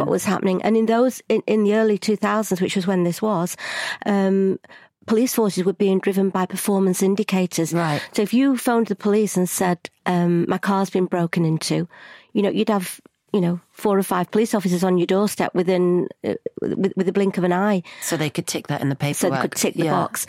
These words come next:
Speaker 2: yeah.
Speaker 1: Uh, on top of that, I now know, which I didn't know then, that the, um, Home Office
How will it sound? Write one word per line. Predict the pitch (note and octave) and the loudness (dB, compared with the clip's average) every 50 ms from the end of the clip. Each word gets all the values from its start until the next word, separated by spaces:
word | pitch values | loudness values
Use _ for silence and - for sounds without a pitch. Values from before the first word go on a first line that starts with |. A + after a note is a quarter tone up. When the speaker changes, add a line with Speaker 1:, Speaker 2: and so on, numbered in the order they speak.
| - | -2
Speaker 2:
yeah. | D#3+ D#3+ D#3 C#3+ B2 - | -2 0 0 0 -2 -4
Speaker 1:
Uh, | - - - - - | -4 -6 -6 -2 0
on | G#3+ A3+ | 0 0
top | A3+ - C4 C4+ - | 2 0 0 0 0
of | D4 C4+ - | 0 -2 0
that, | - F#3+ F3+ F#3+ - _ - | 0 -2 0 -2 -4 _ -4
I | F#3+ G3 G3 G3 | -2 0 2 2
now | G3 F#3+ F#3 F3+ F3+ | 2 2 2 2 2
know, | F3+ F#3 F3+ E3 D#3+ E3+ | 2 2 2 2 0 0
which | E3+ F#3 G3 - - | 0 0 -2 -2 -2
I | G#3 | -2
didn't | G3 C4+ - - F#3+ - | 0 0 0 -2 -2 -2
know | - F3 E3+ E3+ F3 | -2 0 0 0 0
then, | F#3+ G3 F3 E3 E3 F3+ - - | 0 0 0 2 0 0 -2 -2
that | - G#3 F#3 - - - | -2 -2 -2 -2 -2 -2
the, | - F#3 F3 F3 F3 F3 F3 - - _ - F3 | -2 0 2 2 2 0 -2 -4 -10 _ -4 -2
um, | E3+ E3 E3+ E3+ E3 E3 F3 | 0 0 0 0 0 0 0
Home | - A#3 A#3+ B3+ A#3 | 0 2 2 2 2
Office | F#3+ E3 - - F3 G#3+ A#3+ - - - - | 0 -2 -2 -2 0 0 -2 -2 -4 -6 -8